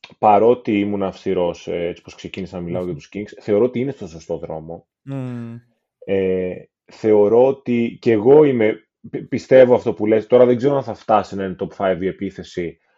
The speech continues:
Speaker 1: αλλά θεωρώ ότι θα φλερτάρει με το top five. Θα
Speaker 2: Μμμ.
Speaker 1: είναι εκεί στο έξι εφτά. Ε, αν καταφέρουνε να είναι στην εικοσάδα στην άμυνα, δηλαδή σε αυτά τα, γιατί πέρσι, δεν θυμάμαι, για να είμαι ειλικρινής, αυτή τη στιγμή δεν το έχω πρόχειρο, ήτανε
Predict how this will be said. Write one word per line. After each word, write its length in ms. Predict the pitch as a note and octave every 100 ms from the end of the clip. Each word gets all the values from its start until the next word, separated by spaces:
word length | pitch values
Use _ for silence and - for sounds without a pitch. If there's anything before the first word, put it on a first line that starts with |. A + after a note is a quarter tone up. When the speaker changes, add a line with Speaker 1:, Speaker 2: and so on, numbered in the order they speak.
| _ _
Speaker 1:
αλλά 260 | - G#2+ G#2
θεωρώ 400 | - G#2 G#2 B2+
ότι 180 | C3+ C3+
θα 480 | B2 A2 G2+ F#2+ - _
φλερτάρει 640 | _ A2+ A2 G2+ A2+ A2 G#2
με 80 | F#2
το 120 | E2
top 280 | F2 - E2+
five. 200 | D#2+ E2 - _ _ -
Θα 80 | G#2+
Speaker 2:
Μμμ. 60 | G#2
Speaker 1:
είναι 120 | G#2
εκεί 200 | F#2 G2
στο 340 | - G2+ F#2+
έξι 260 | F#2 F#2 -
εφτά. 460 | F#2 - F2 F2+ _ _ _ _ _ _ _ _ _ _ _ _ _ _
Ε, 500 | A#2 A#2 A#2+ A#2+ A#2 A#2 -
αν 200 | C#3 D#3+
καταφέρουνε 920 | A3 G3 - F#3 G3 F3+ C3+ G2+ -
να 260 | A2 A#2 B2
είναι 560 | C#3+ F3+ E3+ G#2+ G2 -
στην 360 | - - B2+
εικοσάδα 720 | A#2 - A2+ - C3+ D#3 D#3+
στην 280 | D3+ B2+ G#2+
άμυνα, 460 | G2+ F#2+ F2 F2 F2+
δηλαδή 240 | G2 F#2+
σε 120 | G#2+
αυτά 140 | A2 A2+
τα, 100 | B2
γιατί 220 | A2+ B2
πέρσι, 380 | C3+ C#3 - D3
δεν 200 | C#3 D#3
θυμάμαι, 360 | E3 D3+ A#2
για 100 | F#2
να 80 | F#2
είμαι 100 | F2+
ειλικρινής, 300 | F2 F2 F2+
αυτή 80 | F#2
τη 80 | G2
στιγμή 160 | G#2+
δεν 100 | A#2
το 60 | C3+
έχω 180 | B2 -
πρόχειρο, 420 | G2+ F#2+ G2 G#2
ήτανε 360 | A2+ C3 C3+